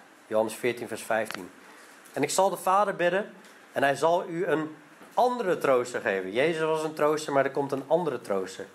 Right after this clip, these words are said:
"Opdat hij bij u blijft tot in eeuwigheid. Namelijk de geest van de waarheid,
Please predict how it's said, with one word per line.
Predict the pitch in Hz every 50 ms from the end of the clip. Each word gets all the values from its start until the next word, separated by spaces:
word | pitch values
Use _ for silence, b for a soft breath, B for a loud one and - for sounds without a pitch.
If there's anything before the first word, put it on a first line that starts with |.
| - B B B B B B B B B B
"Opdat | - 143 131 170 165 -
hij | 156 135 123 -
bij | 127 151 180 208
u | 208 196 180
blijft | 151 165 156 165 175 170 - -
tot | 156 151 -
in | 143 127 139
eeuwigheid. | 135 147 156 156 - 156 - 95 92 90 - - - - - B B B B B B B B B B B B B -
Namelijk | 110 127 151 175 196 208 220 226 233 - - 147
de | 139 156
geest | - - 202 208 226 226 220 -
van | - 156 143 139
de | 127
waarheid, | 120 131 151 170 160 120 98 92 90 -